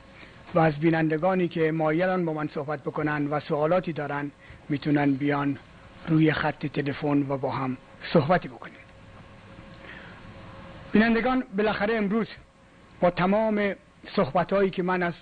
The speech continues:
هجده ماه پیش انجام می‌دادم و حتی قبل از هجده ماه، زمانی که نشست‌های مخفی بین کشور ایران، نمایندگان ایران و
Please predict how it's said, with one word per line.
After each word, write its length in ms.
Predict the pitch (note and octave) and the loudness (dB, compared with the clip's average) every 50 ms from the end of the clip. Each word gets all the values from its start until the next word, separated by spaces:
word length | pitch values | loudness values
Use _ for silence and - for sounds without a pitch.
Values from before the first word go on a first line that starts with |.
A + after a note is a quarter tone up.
| - _ - - | -20 _ -8 0
هجده 520 | - F#3 E3+ D#3 C#3+ E3 D#3+ - - - | 2 2 2 2 0 0 0 0 -2 -2
ماه 240 | F#3 F#3+ F#3 F3 E3 | 0 2 2 2 0
پیش 440 | D#3 - - A3 G#3+ - - - - - - - - | -2 -2 0 0 0 0 -4 -8 -10 -14 -20 -8 -2
انجام 340 | E3 D#3+ E3 D#3 E3 D3+ D3 | 0 0 0 0 0 -2 0
می‌دادم 380 | C#3+ C#3 C#3 C3+ B2+ B2 A#2 A#2 - - - - - - | -2 -4 -4 -6 -6 -8 -10 -14 -18 -20 -20 -20 -2 0
و 60 | D3 | 2
حتی 240 | C#3+ D#3 - E3+ D3+ | 2 4 4 2 2
قبل 300 | C#3 F3 G3+ F#3 E3 E3 | 4 2 0 0 0 -2
از 100 | D3+ C3+ - - - - - - - | -2 -2 -4 -14 -20 -20 -20 -6 -4
هجده 340 | D#3+ C3+ B2+ D3 C3+ A#2 C3 | -4 -2 -2 -4 -4 -4 -6
ماه، 140 | C3 - - - - - - - - - - - - - - - - - - - - - | -10 -10 -12 -18 -20 -20 -20 -20 -20 -20 -20 -20 -20 -20 -20 -20 -20 -20 -20 -20 -6 0
زمانی 360 | E3+ D3+ D#3 E3+ F3 F3 F3 | 2 6 6 6 6 6 4
که 240 | E3 - F3 E3+ E3 - - - - - - - - - - - - | 2 2 0 0 0 -4 -10 -20 -20 -20 -20 -20 -20 -20 -20 -4 0
نشست‌های 520 | E3 D#3+ - F3 D3+ - - F#3+ F#3 F#3 F#3 | 0 2 2 2 0 0 0 2 2 2 2
مخفی 580 | F3+ F3+ E3+ - - - - B3 A#3 F#3 D3 - - _ - - - _ | 0 0 -2 -4 -4 -2 0 2 2 0 -2 -6 -18 _ -20 -20 -10 _
بین 540 | - F#3+ F#3+ F#3+ F#3 F3+ F3 F3 E3 D3+ C3+ - _ _ - - - - - - - - | 2 4 4 4 4 4 2 2 2 0 -4 -8 _ _ -20 -20 -20 -20 -20 -12 0 0
کشور 340 | F3 - - - F#3+ F3+ | 2 2 2 2 0 2
ایران، 440 | F3 F3 E3+ E3 F3 E3+ F3 E3+ E3+ | 2 0 0 0 0 0 0 0 0
نمایندگان 580 | E3+ E3 D#3+ D#3+ D#3+ D#3 D#3 D3+ D#3+ E3 E3 E3 | -2 -2 -2 -2 -2 -4 -4 -2 -2 -2 0 0
ایران 480 | D#3+ D#3 D#3 D#3 D#3+ F3+ F3+ D#3+ C#3+ - - _ _ _ _ - - - - - - - - - - - - - - - - - D3+ D3+ | 0 0 0 0 2 2 0 0 -2 -6 -10 _ _ _ _ -20 -20 -20 -20 -20 -20 -20 -20 -20 -20 -20 -20 -20 -20 -20 -4 0 4 6
و 240 | D#3+ F3+ F3 D#3 C3 | 8 8 6 6 2